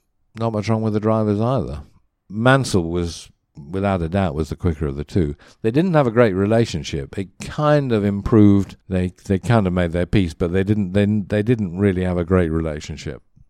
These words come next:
Nigel and Elio. Elio was one of those people, um, I think he had sort of natural talent to throw away, but if, if ever, uh, I saw a driver who just didn't want it enough.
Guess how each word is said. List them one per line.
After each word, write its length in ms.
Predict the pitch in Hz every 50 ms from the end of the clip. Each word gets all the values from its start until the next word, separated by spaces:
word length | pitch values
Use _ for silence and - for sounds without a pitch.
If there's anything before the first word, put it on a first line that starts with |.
| _ _ -
Nigel 380 | 87 82 80 78 78 78 76 73
and 120 | 76 76
Elio. 420 | 73 73 76 73 71 71 78 82 _ _ _ _ _ _ -
Elio 420 | - 117 123 143 156 151 143 135
was 180 | 127 127 113 107
one 140 | 120 117 113
of 100 | 110 101
those 320 | 101 101 98 98 90 -
people, 720 | - - 107 101 90 - - 90 87 87 87 85 80 - _ _ _ _ _ _ _ _ _ _ _ _ _ - _ _ - -
um, 460 | 85 85 85 82 82 85 85 82 85
I 120 | 90 95 98
think 200 | 101 - 98 85
he 100 | 85 85
had 300 | 87 85 85 78 76 -
sort 220 | - - - 80 71
of 320 | 76 76 73 - - - -
natural 460 | 85 92 85 76 - - 87 82 80
talent 380 | - 101 90 82 80 80 80 -
to 60 | -
throw 240 | - - 90 80 78
away, 460 | 76 80 92 95 82 76 76 76 - _ _ _ _ _ _ _ _
but 360 | 90 90 92 92 87 - _ _ _ _ _ - -
if, 220 | 95 90 - _ -
if 160 | 101 104 92
ever, 540 | 113 110 117 117 98 98 87 82 85 78 69 - _ _ _ _ _ _ _ - _ _ - - _ _ _ _ _ _ _ _ -
uh, 380 | 69 73 76 73 73 76 73 62
I 100 | 73 87
saw 260 | 80 - - 95 87
a 40 | 85
driver 500 | 78 85 95 95 90 87 85 78 80 80
who 520 | 80 87 87 85 82 82 82 85 82 - _ _ _ -
just 220 | - 127 117 - -
didn't 320 | 127 107 104 104 92 104
want 320 | 101 107 110 107 92 80 -
it 180 | 78 71 - - -
enough. 500 | 92 87 87 85 78 80 - - -